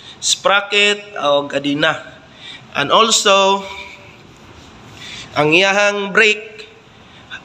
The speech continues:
nindot na sad, use for trail. And then, ang iyahang trambutso, iyang exhaust pipe,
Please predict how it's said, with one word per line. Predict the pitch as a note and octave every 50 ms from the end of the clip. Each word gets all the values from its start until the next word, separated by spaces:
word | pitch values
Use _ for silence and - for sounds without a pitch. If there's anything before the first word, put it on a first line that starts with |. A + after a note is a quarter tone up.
| - - C3
nindot | C#3+ D3 D#3 E3 D#3+ E3
na | D#3+ E3
sad, | D#3+ E3+ E3 D#3 D#3+ D#3+ D#3+ - - - - - - - - - - - - - - - - - -
use | C#3 C#3+ D3 D3+ -
for | - D3+ D#3+ E3+
trail. | E3 - G3+ A3 A3+ G3+ G#3 A3+ A#3+ - - - - - - - - - - - - - - - - - - - - - - - - - - - - - - - -
And | - D3 D3 D3+ D#3 D#3 D#3
then, | E3 D#3+ D#3+ D#3+ D#3+ D#3+ D#3+ D#3+ D#3 D#3 D3 - - - - - - - - - - - - - - -
ang | - C#3+ D3 D3+
iyahang | E3 F3+ F#3 F#3+ G3+ G#3 A3 G#3+ G#3+
trambutso, | - A3 A3 A3 G#3+ A3+ A3+ - - - G#3 G3 D#3
iyang | E3 F3 E3+ E3+
exhaust | F3 - - F#3+ F#3 F#3+ F#3+ - - -
pipe, | E3 D#3+ D#3+ E3 F#3+ G#3+